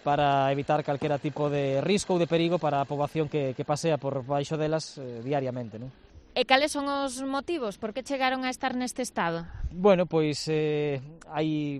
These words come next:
Speaker 1: o estado de saúde moi diverso, non? Pero que sí que é certo é que das, das cento doce árbores que, que ten a Alameda, eh, pois,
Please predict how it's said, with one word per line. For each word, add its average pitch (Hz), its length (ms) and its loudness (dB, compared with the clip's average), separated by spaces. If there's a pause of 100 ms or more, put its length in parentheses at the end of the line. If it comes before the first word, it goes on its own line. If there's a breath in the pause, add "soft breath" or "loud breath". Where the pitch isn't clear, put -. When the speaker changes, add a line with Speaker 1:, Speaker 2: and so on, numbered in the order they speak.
(140)
Speaker 1:
o 131 80 -10
estado 156 320 -2
de 156 80 0
saúde 151 480 0
moi 127 400 -8
diverso, 143 400 0
non? 160 400 -4
Pero 131 320 -6
que 131 80 -8
sí 147 160 -8
que 147 160 -2
é 139 80 -6
certo 156 400 -6 (400 loud breath)
é - 80 -6
que 139 160 -4
das, 127 480 -2
das 123 240 -6
cento 139 720 -2
doce 139 320 -4
árbores 139 560 -4
que, 127 400 -6
que 127 80 -6
ten 135 720 -4
a 131 80 0
Alameda, 139 400 0 (400 loud breath)
eh, 127 400 0
pois, 127 320 -4